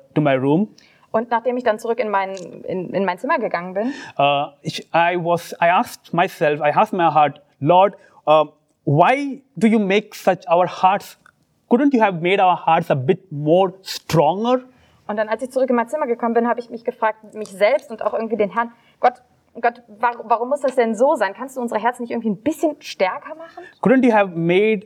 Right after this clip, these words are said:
Speaker 1: why do have, why do we have to go through so many agonies in our life?
Speaker 2: Warum müssen wir durch so viel Leiden in unserem Leben gehen?
Speaker 1: Uh,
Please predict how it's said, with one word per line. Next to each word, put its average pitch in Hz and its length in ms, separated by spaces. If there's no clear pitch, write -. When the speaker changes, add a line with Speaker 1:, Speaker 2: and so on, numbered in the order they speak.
Speaker 1:
why 190 240
do 302 100
have, - 280
why 196 220
do 220 360
we 180 200
have 196 220
to 202 100
go 185 200
through 180 160
so - 160
many 214 300
agonies 233 500
in 175 120
our 147 140
life? 117 600
Speaker 2:
Warum 277 240
müssen 320 260
wir 294 140
durch 240 340
so 294 140
viel 302 180
Leiden 262 520
in 214 120
unserem 185 240
Leben 160 260
gehen? 156 280
Speaker 1:
Uh, 160 220